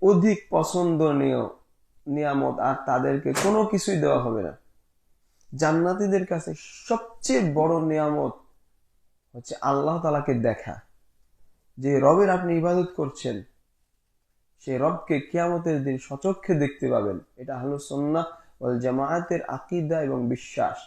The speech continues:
যে কিয়ামতের দিন আল্লাহ তাআলাকে দেখবেন। আর কাফেররা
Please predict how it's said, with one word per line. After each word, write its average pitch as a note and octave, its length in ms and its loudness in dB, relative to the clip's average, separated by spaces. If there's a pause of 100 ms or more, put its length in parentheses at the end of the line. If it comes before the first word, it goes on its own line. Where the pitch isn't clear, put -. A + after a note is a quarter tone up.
(460)
যে A#2+ 140 -14
কিয়ামতের D#3 480 -2
দিন D#3+ 120 -2
আল্লাহ C#3+ 320 -2
তাআলাকে C#3 340 -2
দেখবেন। G#2+ 640 -2 (640)
আর A#2+ 120 -4 (120)
কাফেররা F3 580 -2